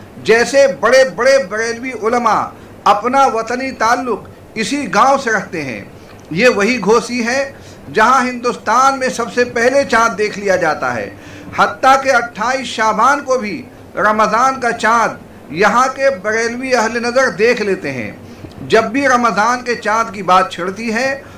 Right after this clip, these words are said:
تو گھوسی والے اس بحث میں اپنی جگہ خود ہی بنا لیتے ہیں۔ سامعین، جامعہ امجدیہ رضویہ گھوسی کی بدمعاشی تو آپ نے سنی لی، اب جامعہ اشرفیہ مبارک پور کے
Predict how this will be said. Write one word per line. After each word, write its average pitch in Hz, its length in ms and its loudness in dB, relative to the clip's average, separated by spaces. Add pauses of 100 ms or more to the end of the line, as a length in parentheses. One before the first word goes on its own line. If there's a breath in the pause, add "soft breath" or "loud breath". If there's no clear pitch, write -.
(120)
تو 202 120 0
گھوسی 226 440 2
والے 233 500 2 (380 loud breath)
اس 240 220 -4
بحث 233 320 0
میں 185 280 -6 (340 loud breath)
اپنی 240 360 2
جگہ 247 320 2
خود 269 220 -6
ہی 285 120 0
بنا 226 260 0
لیتے 156 320 -6
ہیں۔ 110 260 -8
سامعین، 240 600 -2 (420 loud breath)
جامعہ 226 640 0
امجدیہ 226 480 0
رضویہ 247 580 -2 (120)
گھوسی 226 340 -2
کی 247 120 -6
بدمعاشی 220 640 0
تو 220 100 0
آپ 208 220 4
نے 233 120 -4
سنی 196 340 -4
لی، 254 220 -6 (500 loud breath)
اب 220 240 2
جامعہ 233 520 -2
اشرفیہ 233 500 -4
مبارک 233 600 -2
پور 262 240 -8
کے 190 320 -2